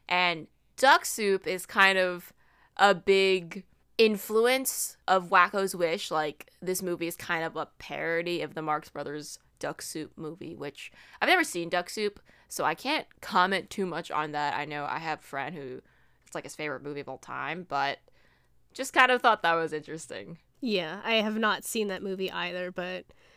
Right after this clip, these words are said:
Speaker 2: definitely the tie-ins to Mank just make this, like, an even funnier coincidence that this won over <laughs> Mank for
Speaker 1: Yeah,
Speaker 2: movie of the
Speaker 1: seriously.
Speaker 2: week.
Speaker 1: We had some
Speaker 2: Um,
Speaker 1: heavy hitters nominated, like,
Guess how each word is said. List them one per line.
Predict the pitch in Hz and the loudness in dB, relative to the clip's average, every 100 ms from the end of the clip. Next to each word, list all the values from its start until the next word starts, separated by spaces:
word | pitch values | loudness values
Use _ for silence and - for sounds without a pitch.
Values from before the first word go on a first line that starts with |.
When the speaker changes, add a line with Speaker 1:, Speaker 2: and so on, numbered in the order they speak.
| _ - | _ 0
Speaker 2:
definitely | 247 311 370 294 | 0 4 6 4
the | 311 | 4
tie-ins | 247 247 247 240 233 - | 4 6 4 2 -2 -2
to | 247 | 0
Mank | 202 214 214 - - | 2 0 0 -4 -4
just | 214 - - | -4 -2 -2
make | 214 196 - | 0 0 -2
this, | 202 185 - - | -4 -2 -4 -2
like, | 190 185 - - _ _ _ - | -2 -4 -8 -20 _ _ _ 2
an | 269 | 2
even | 240 247 262 302 | 4 4 4 2
funnier | - 190 196 202 | 2 0 0 -2
coincidence | 202 196 170 190 202 202 202 | -4 -4 -6 -4 -4 -2 -2
that | 196 180 | -2 -2
this | 185 196 | -6 -6
won | 180 156 196 | -8 -6 -6
over | - 170 175 | -4 -6 -4
<laughs> | 208 | -2
Mank | 214 311 294 - | 4 6 4 0
for | - - 415 - - | -12 0 0 2 0
Speaker 1:
Yeah, | 370 339 330 311 | 4 8 8 6
Speaker 2:
movie | 277 269 285 | 2 0 2
of | |
the | 180 | 2
Speaker 1:
seriously. | 285 233 160 156 | 2 0 -4 -4
Speaker 2:
week. | 190 - - - - - - 202 | -8 -14 -20 -20 -20 -20 -14 2
Speaker 1:
We | 247 | 6
had | 330 381 | 6 6
some | 539 | 2
Speaker 2:
Um, | - | 4
Speaker 1:
heavy | 320 320 339 | 4 4 2
hitters | - 240 160 175 190 | 6 6 4 -2 0
nominated, | 165 180 175 151 143 147 | 0 0 -2 -4 -4 -4
like, | 156 147 | -6 -6